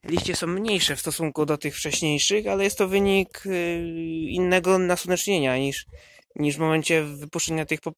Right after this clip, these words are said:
poprzednich liści. Wcześniej były taki, w takim półcieniu. To, to, to prowadzi do wytworzenia się takich większych liści.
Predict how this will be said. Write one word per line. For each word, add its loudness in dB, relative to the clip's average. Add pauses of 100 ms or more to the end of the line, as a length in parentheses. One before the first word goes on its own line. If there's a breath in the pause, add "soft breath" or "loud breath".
(140)
poprzednich 0
liści. -6
Wcześniej -4
były 0
taki, -2
w -14
takim -4
półcieniu. 0 (600 loud breath)
To, -6
to, 2
to -2
prowadzi 4
do 4
wytworzenia 2
się -2
takich 0
większych 2
liści. -4